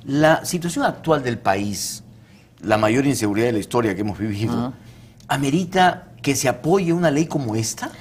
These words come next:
Speaker 2: No, no sé exactamente qué ha motivado efectivamente su debate, cuando más bien el semestre pasado fue un semas-, un semestre de, de fortalecimiento de condiciones
Speaker 1: Así
Speaker 2: y de
Speaker 1: es.
Speaker 2: dureza parlament-, eh, pe-, penitenciaria. Sí, a mí me sorprendió efectivamente el debate. Eh,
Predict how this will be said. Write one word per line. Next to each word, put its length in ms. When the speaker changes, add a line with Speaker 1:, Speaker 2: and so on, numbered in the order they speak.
Speaker 2:
No, 180
no 100
sé 140
exactamente 640
qué 160
ha 60
motivado 640
efectivamente 560
su 140
debate, 300
cuando 220
más 140
bien 180
el 200
semestre 340
pasado 320
fue 100
un 40
semas-, 380
un 120
semestre 460
de, 180
de 180
fortalecimiento 840
de 80
condiciones 460
Speaker 1:
Así 160
Speaker 2:
y 40
de 80
Speaker 1:
es. 60
Speaker 2:
dureza 320
parlament-, 380
eh, 220
pe-, 240
penitenciaria. 680
Sí, 240
a 100
mí 100
me 100
sorprendió 400
efectivamente 460
el 80
debate. 280
Eh, 60